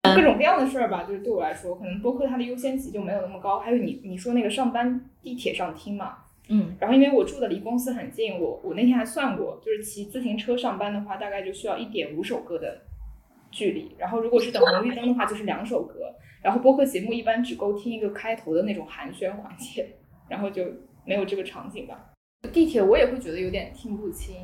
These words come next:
Speaker 2: 对。
Speaker 1: 啊，可能听力的问题，还有耳机的问题。然后还有比如说做家务的时候，或者是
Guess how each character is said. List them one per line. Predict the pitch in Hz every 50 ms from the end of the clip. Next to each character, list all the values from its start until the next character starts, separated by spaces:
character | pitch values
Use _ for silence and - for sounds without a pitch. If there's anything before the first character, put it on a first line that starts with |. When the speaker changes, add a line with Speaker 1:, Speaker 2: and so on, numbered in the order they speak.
| 185
Speaker 2:
对。 | 226 214 208 208 -
Speaker 1:
啊， | - 202 175 175 -
可 | 202
能 | 190 196
听 | 208 - - 233
力 | 233 233
的 | 196 202 208 -
问 | - - -
题， | - - -
还 | - - -
有 | 196
耳 | 190 180 165
机 | 165 190 185
的 | 185
问 | 190 190 190
题。 | - - - - - - - - - - -
然 | - 214 247
后 |
还 | 277 269
有 | 262
比 | -
如 | 185 180
说 | 214 247
做 | 247 294 277
家 | - 254 254 285 320 311
务 |
的 | 220 202
时 | - - 165
候， | 190
或 | 202 214
者 | 196 175 165 -
是 | - - - - 202 190 185